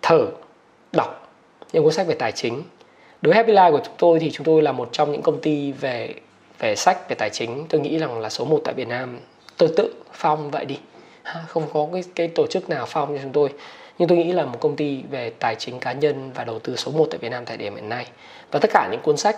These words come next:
tôi đưa về là toàn bộ tất cả những tâm huyết của tôi dành cho những bạn trẻ và những người không còn trẻ nữa để có thể tự đọc và thay đổi cuộc đời của mình.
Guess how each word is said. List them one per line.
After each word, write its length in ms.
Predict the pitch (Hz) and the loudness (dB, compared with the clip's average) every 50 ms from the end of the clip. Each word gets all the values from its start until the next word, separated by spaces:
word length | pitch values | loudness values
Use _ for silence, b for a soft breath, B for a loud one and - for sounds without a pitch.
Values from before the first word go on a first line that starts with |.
| - - - | -2 -2 2
tôi 140 | - 165 156 | 4 4 6
đưa 160 | 151 151 151 | 6 6 4
về 340 | 139 147 135 120 117 117 120 | 4 2 0 -2 -4 -6 -6
là 140 | 120 120 117 | -4 -4 -2
toàn 260 | - - 117 120 123 | 0 0 0 0 -2
bộ 100 | - - - | -4 -4 -4
tất 120 | - - | -4 -2
cả 160 | - 160 107 98 | -2 -2 -2 -2
những 100 | 101 127 | -4 -2
tâm 140 | - 165 151 | 0 0 0
huyết 260 | 139 135 185 202 208 | 0 0 -2 -2 -2
của 100 | - - - - | -4 -6 -2 0
tôi 220 | 135 139 135 135 135 b b b b b b b _ _ - | 2 2 2 0 -4 b b b b b b b _ _ 0
dành 240 | 156 147 127 117 120 | 2 2 2 0 -2
cho 60 | 135 139 | -6 -6
những 160 | - - 175 | -4 -4 -2
bạn 140 | 170 - - | -2 -4 -4
trẻ 300 | - - 135 113 104 104 | -4 -4 -2 -2 -4 -4
và 80 | 107 101 | -4 -6
những 160 | 104 113 135 | -8 -6 -2
người 260 | 147 147 135 113 104 101 - - - - | 0 0 0 0 -2 -6 -8 -16 -14 -6
không 220 | - - 185 165 156 | -2 0 2 2 2
còn 100 | 151 - | 0 -2
trẻ 260 | - 131 113 170 170 92 | -2 -6 -6 -4 -6 -6
nữa 200 | 104 123 135 170 - B B B B B B - | -6 -6 -8 -8 -12 B B B B B B -4
để 120 | - 131 | -2 0
có 100 | 113 131 | 0 2
thể 200 | 147 147 120 - - - - b b b b b b b b _ _ _ _ _ _ _ | 0 0 -2 -4 -6 -12 -20 b b b b b b b b _ _ _ _ _ _ _
tự 200 | - 208 - - | 4 4 6 4
đọc 280 | 147 139 120 - - - 143 139 | 4 2 2 0 -4 -14 -12 -6
và 120 | 135 123 117 - | -4 -4 -4 0
thay 160 | - 156 151 | 2 4 4
đổi 180 | 147 123 104 | 4 2 0
cuộc 180 | - - 120 127 | -2 -6 -6 -4
đời 200 | 127 113 110 107 | -2 -2 -2 -4
của 60 | - - | -6 -8
mình. 160 | 107 104 101 | -8 -8 -8